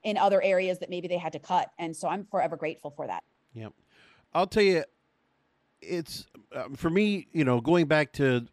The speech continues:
Speaker 2: the fact that I, I've worked on a mainstream podcast network going back to two thousand five. We actually hosted a show there called Cover Story. And we always kept following the transition from traditional to digital P R.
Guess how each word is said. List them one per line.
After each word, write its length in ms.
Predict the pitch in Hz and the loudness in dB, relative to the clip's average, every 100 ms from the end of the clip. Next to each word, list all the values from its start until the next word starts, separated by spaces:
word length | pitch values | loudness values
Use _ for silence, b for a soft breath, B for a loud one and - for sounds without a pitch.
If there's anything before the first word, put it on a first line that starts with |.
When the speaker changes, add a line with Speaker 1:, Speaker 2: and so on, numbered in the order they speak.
| _ | _
Speaker 2:
the 240 | - - | -12 -8
fact 240 | 120 151 127 | -2 0 0
that 140 | 131 | -2
I, 200 | 131 120 | 0 -2
I've 120 | 120 | -4
worked 220 | 117 139 131 | -2 -2 0
on 100 | 120 | 2
a 40 | |
mainstream 680 | 120 131 127 - 127 117 107 b b b - | 2 2 0 0 2 2 -2 b b b -2
podcast 460 | 175 143 139 123 127 | 0 0 -2 -4 -4
network 180 | 123 | -4
going 140 | 123 123 | 0 0
back 100 | 107 | -2
to 60 | |
two 120 | 104 120 | -6 -4
thousand 300 | 107 101 98 | -2 -4 -6
five. 400 | 85 - - - b b _ | -10 -14 -20 -20 b b _
We 100 | 143 | 2
actually 260 | 165 - 147 | 2 4 4
hosted 260 | 147 - | 4 2
a 60 | 131 | -4
show 180 | - 143 | 0 0
there 200 | 127 120 | 2 0
called 280 | - 110 - | -2 -4 -2
Cover 260 | 127 95 | -4 -2
Story. 420 | - - 82 73 b b b b - | -8 -12 -14 -18 b b b b 0
And 120 | 139 | 4
we 100 | 143 | 6
always 300 | 175 240 240 | 6 4 2
kept 220 | 233 190 | -4 -4
following 420 | 196 185 180 170 | 0 2 4 4
the 100 | 147 | 0
transition 500 | 135 151 135 147 143 | -2 -2 0 -4 -4
from 160 | 123 123 | -6 -6
traditional 460 | - 165 170 160 | -2 -2 0 -4
to 120 | 143 123 | -6 -4
digital 340 | 135 120 117 | -4 -4 -8
P 200 | - 120 | -6 -4
R. 300 | 101 92 | -4 -6